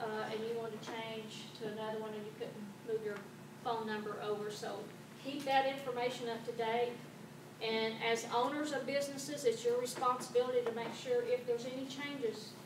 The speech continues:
that it, you need to have that changed on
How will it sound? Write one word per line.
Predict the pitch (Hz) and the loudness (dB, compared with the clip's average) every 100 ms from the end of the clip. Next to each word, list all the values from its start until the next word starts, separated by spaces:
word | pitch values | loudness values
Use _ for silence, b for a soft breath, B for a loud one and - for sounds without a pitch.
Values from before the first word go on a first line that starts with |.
| - - - - - - - | -14 -14 -12 -14 -14 -14 -4
that | 226 220 - - - - | 0 2 0 -4 -10 -10
it, | - - - 233 | -8 -8 -4 0
you | |
need | 233 233 | 2 2
to | 226 208 | 2 -2
have | 226 226 | -2 0
that | 220 220 - - - - | 0 -2 -4 -8 -8 0
changed | 233 226 233 | 0 0 -2
on | 214 | -4